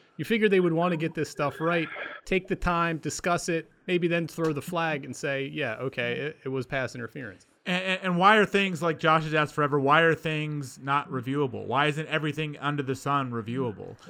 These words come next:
Speaker 2: I mean, granted, it might slow down the game, but you want the game to be called and officiated correctly. So if it takes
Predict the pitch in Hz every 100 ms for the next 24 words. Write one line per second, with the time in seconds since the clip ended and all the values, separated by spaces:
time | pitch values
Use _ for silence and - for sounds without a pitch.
0 | - - 196 185 214 214 180 160 151 180
1 | 165 151 135 131 160 180 139 143 143 156
2 | 180 175 156 160 147 131 139 135 - -
3 | 156 151 151 143 135 151 - 151 120 -
4 | 151 190 - 110 120 - 139 143 160 -
5 | 190 180